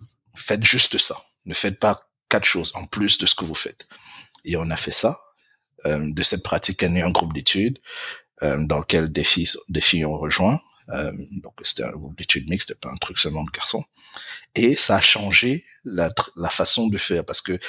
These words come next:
j'ai vu les maths prendre de plus en plus de place dans ma vie, de façon à ce qu'on a produit un groupe d'études. Euh, moi, on se voyait pour chaque matière deux heures par semaine.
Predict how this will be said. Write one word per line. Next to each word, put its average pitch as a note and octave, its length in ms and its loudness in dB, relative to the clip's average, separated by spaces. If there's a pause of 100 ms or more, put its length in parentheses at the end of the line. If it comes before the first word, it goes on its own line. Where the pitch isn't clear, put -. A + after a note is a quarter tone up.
(200)
j'ai - 160 2
vu F#2 200 4
les A2+ 120 6
maths G#2+ 260 4
prendre F#2+ 360 2
de F2 100 -4
plus B2+ 280 4
en G#2 80 4
plus G2+ 200 -2
de F#2+ 80 0
place G#2 300 0
dans F#2+ 100 -2
ma F2 120 -2
vie, D2+ 180 -8 (420)
de D3 60 -4
façon - 320 2
à G#2 40 6
ce - 80 2
qu'on F#2 140 0
a F2 80 -2
produit A2 340 2
un A2+ 60 2
groupe F#2+ 220 -4
d'études. A2 520 0 (440)
Euh, E2 160 -4
moi, F#2+ 180 -2
on - 20 -2
se - 140 4
voyait F#2 240 -2
pour - 180 -4
chaque A#2 260 2
matière G#2+ 760 0 (600)
deux G#2+ 360 4
heures G2+ 160 4
par - 200 -2
semaine. E2+ 360 0